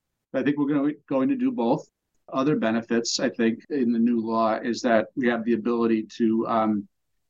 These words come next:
enter into public-private partnerships with the private sector. So I can see certainly scenarios where, much like we're doing on the transmission side already, where we're partnering heavily with the private sector in developing major transmission projects around the state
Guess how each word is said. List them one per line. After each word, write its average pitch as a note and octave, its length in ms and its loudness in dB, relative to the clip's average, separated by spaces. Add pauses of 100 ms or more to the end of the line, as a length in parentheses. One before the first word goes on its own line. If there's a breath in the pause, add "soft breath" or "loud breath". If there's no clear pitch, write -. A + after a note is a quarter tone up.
enter A#2+ 260 0
into A#2 260 0
public-private A#2 640 0
partnerships B2+ 640 0
with A#2+ 80 4
the A#3 80 -2
private A#2+ 360 2
sector. C#3+ 380 0
So A#2 240 0
I A2+ 100 4
can A2+ 140 -2
see A2+ 440 0
certainly A#2 460 0
scenarios A2 800 0
where, G#2+ 440 0 (460)
much B2+ 220 0
like B2+ 200 -2
we're A#2+ 120 0
doing A2+ 280 2
on A2+ 100 0
the G#2+ 80 -4
transmission A#2 640 0
side A#2 300 0
already, A2 380 2
where A2 180 2
we're G#2+ 140 -2
partnering G#2+ 520 2
heavily A#2 520 0 (280)
with A2 180 6
the - 80 -10
private A2+ 360 0
sector A2 420 0
in G#2 100 2
developing A2+ 580 0
major A2 320 0
transmission G#2+ 600 0
projects G#2+ 520 0
around G#2+ 300 2
the - 40 -16
state G#2+ 420 0